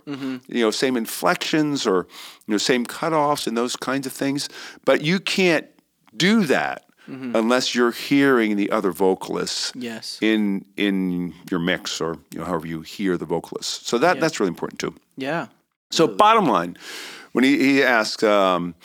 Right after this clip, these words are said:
Speaker 2: you know, have, ask them about everybody singing melody. It is not wrong for a band to sing melody the entire time.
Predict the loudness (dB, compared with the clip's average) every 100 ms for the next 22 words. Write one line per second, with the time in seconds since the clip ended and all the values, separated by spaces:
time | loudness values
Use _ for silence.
0 | -20 -20 _ 2 4 4 0 2 0 0
1 | 0 2 2 2 0 0 0 0 0 0
2 | 0 -2 -2 2 2 0 0 0 0 0
3 | 0 0 -4 -10 -2 0 0 0 0 0
4 | -4 -4 -4 -2 0 0 0 -2 0 2
5 | 2 0 -4 -2 -4 -4 -6 -6 -6 -8
6 | -8 -10